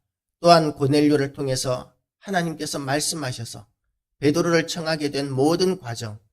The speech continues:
그리고 또한 말씀을 전할 때에 고넬료의 집에 임한 성령의, 성령 세례, 이런 것들을 볼 때에 이제 베드로는 인정하지 않을 수가 없었던 것이죠.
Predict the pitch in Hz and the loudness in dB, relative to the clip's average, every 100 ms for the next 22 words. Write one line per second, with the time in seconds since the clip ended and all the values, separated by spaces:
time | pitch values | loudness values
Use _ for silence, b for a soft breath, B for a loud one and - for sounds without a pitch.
0 | _ _ _ _ 170 185 175 170 170 165 | _ _ _ _ -2 2 0 0 -4 -2
1 | 156 156 _ _ _ _ 127 147 175 - | -4 -8 _ _ _ _ 0 4 4 4
2 | 190 175 170 160 156 156 147 147 151 147 | 2 2 4 4 2 0 0 0 0 4
3 | 151 147 139 139 - 131 131 131 131 131 | 4 4 2 -2 -4 -6 -4 -2 -2 -2
4 | 131 135 _ _ - 180 185 190 185 175 | -8 -14 _ _ 0 4 6 6 6 6
5 | 151 131 127 - - - 170 180 170 165 | 4 0 -4 -10 -6 0 4 6 4 4
6 | - 117 113 117 _ _ _ _ _ 202 | -4 -6 -10 -14 _ _ _ _ _ 6
7 | 208 202 190 - 139 131 127 117 113 117 | 8 8 4 -2 -2 -2 -2 -8 -8 -8
8 | 110 110 117 123 113 131 135 143 147 147 | -6 -6 -8 -10 -6 -4 -2 0 -2 0
9 | 175 175 170 165 151 156 160 147 143 123 | 0 2 2 0 0 -4 -4 -4 -4 -4
10 | - 135 120 110 107 107 - | -4 -10 -10 -10 -8 -10 -10